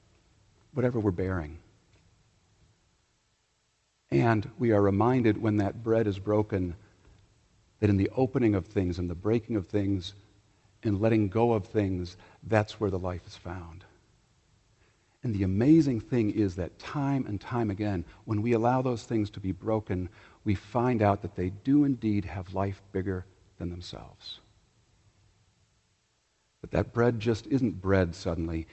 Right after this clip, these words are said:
It's something that is sacred and is cracking open something to us that we just couldn't even begin to imagine. How could I ever get past this place in my life? How could I ever get past this person, this event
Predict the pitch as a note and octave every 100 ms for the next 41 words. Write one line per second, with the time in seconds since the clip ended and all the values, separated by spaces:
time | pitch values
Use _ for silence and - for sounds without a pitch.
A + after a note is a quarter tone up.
0 | - - G#2+ - B2 G2+ G#2+ F2+ E2 D#2
1 | - - G#2+ G#2+ G#2+ F#2 - - - -
2 | _ _ _ _ _ _ - E2 - -
3 | B2 A#2+ G#2 G2 G2 F2+ - G2 G2 F2+
4 | F#2 E2+ - - A#2 A2 G2+ - G#2 F#2+
5 | F#2 D#2+ F2 - E3 D3 G#2 E2+ C2 B1
6 | - - _ _ _ _ _ _ _ _
7 | _ _ _ _ - E3 D#3+ C3 A#2 G2+
8 | F#2+ - - B2+ A2 - G2+ - - F#2
9 | F2+ E2+ F2 D#2 D2+ D2+ - _ _ -
10 | - E3 E3 D3 B2 G#2+ - - B2+ G#2
11 | - G#2+ - - G#2 F#2+ D#2+ F2 A#2 -
12 | F#2 E2+ C2+